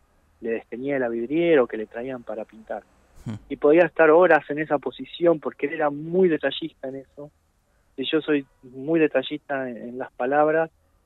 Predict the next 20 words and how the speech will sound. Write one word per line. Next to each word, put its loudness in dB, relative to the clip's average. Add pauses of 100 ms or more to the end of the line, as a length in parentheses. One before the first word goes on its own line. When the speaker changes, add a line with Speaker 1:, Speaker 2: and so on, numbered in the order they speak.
(160)
Speaker 1:
seguramente 2 (180)
lo 0
traigo 2
de -2
ver -2
lo -2
que -6
detallista -8
que -18
él -2
era 0
en -8
eso, -14 (480)
en -2
esos -4
tipos -12
de, -10 (100)
de -6
trabajos 0
tan, -6